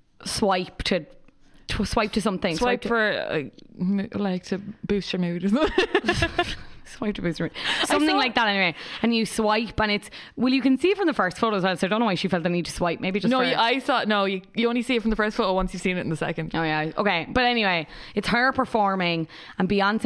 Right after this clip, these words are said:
Speaker 1: and Jay-Z are watching her from the side of the stage. She is having a great time and she is delighted. What would you do if you looked to your left and Beyonce was watching you and cheering you on?
Speaker 2: Shag all. I'm not a big Beyonce head.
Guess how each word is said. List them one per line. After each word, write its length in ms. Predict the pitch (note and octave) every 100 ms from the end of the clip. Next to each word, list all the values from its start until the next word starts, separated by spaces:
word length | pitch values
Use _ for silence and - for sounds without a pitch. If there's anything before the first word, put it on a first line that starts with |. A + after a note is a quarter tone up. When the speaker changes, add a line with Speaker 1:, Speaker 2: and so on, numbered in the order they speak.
| G#3
Speaker 1:
and 100 | F#3+
Jay-Z 440 | F#3 F3+ E3+ F3
are 100 | E3
watching 380 | E3 E3 - F3+
her 160 | E3 D#3+
from 160 | F3
the 60 | E3
side 160 | E3+ D#3+
of 60 | D#3+
the 40 |
stage. 400 | - E3 D3 - - - -
She 240 | - G3 F3+
is 100 | F3
having 560 | F3 E3+ E3 D#3+ D#3 - _ _ _ _ _ _ _
a 80 | F#3
great 420 | F#3+ F#3+ F3+ F3
time 500 | - D#3+ D3+ D3 C#3+ - -
and 140 | E3+
she 260 | - - E3
is 140 | D#3
delighted. 540 | - D#3+ D3+ C#3+ C3 - -
What 200 | - C4
would 120 | D#4+
you 60 | G3+
do 220 | D#3+ D3+
if 200 | D3+ -
you 400 | - E3+ D#3+ C#3+ - _ _ _ _
looked 240 | F#3+ F3+
to 60 | -
your 60 | E3
left 260 | D#3 -
and 140 | - E3+
Beyonce 280 | D#3 D3+ E3
was 120 | D3+
watching 300 | D3+ - E3
you 60 |
and 120 | D#3 D3
cheering 240 | D#3 D3
you 60 | D3
on? 200 | D3 D3 - - - -
Speaker 2:
Shag 280 | - F#3+ F3
all. 160 | F3+ G3+
I'm 120 | B3+ D#4
not 160 | E4
a 80 | D#4+
big 60 | D4
Beyonce 280 | C4+ C4+
head. 380 | C4+ A3+ F3 D#3